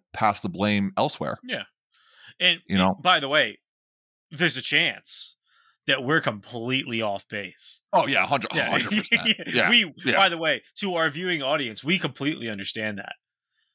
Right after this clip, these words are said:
Speaker 2: Uh, there's a chance that we are completely off base, and this is, in ten years, gonna be a super bad take.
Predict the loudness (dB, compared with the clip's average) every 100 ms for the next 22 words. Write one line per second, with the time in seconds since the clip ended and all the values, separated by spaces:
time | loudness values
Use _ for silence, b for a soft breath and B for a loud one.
0 | _ 2 6 6 6 2 2 2 2 2
1 | 0 0 0 -2 -8 -4 -4 -2 -2 -2
2 | -2 -2 -2 -2 -2 -2 -6 B B B
3 | -4 0 0 2 0 0 -2 0 0 2
4 | 0 -2 -4 0 2 2 -2 -8 -8 -8